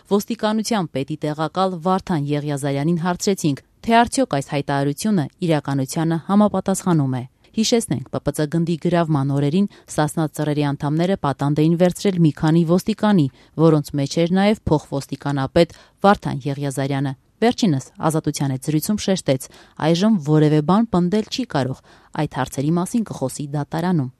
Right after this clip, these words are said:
Սասնա, ը, Ծռերի փաստաբանները պնդում են, որ իրականում պատանդ ոստիկաններին չեն պահել, ավելին, իրենք Օսիպյանին անգամ փրկել են։ Նման բան եղել է,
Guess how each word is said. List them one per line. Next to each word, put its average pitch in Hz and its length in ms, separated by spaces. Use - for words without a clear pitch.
Սասնա, 233 420
ը, 196 120
Ծռերի 208 260
փաստաբանները 190 800
պնդում 196 320
են, 208 200
որ 190 200
իրականում 202 520
պատանդ 196 400
ոստիկաններին 190 680
չեն 247 220
պահել, 170 300
ավելին, 190 280
իրենք 196 240
Օսիպյանին 196 520
անգամ 214 320
փրկել 190 400
են։ 170 80
Նման 262 280
բան 214 240
եղել 185 320
է, 180 60